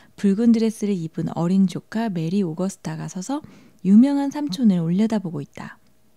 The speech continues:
아널드는 실내화를 신었는데 오른쪽 발가락 부분을 꺾는 바람에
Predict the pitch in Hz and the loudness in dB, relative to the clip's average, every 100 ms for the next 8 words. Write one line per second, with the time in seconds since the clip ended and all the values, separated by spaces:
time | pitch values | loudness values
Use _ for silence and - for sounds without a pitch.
0 | _ - 202 262 285 277 269 269 359 370 | _ -2 2 2 0 -2 -2 -2 0 2
1 | 349 302 240 208 175 156 156 233 185 - | 2 0 0 0 0 0 0 0 0 -2
2 | 175 220 240 262 - 185 165 - 202 190 | -2 0 0 -2 -8 -10 -10 -6 -6 -6
3 | _ 160 170 160 185 269 294 269 190 156 | _ -12 -6 -6 -4 -4 -2 0 0 0
4 | 165 294 | -2 -4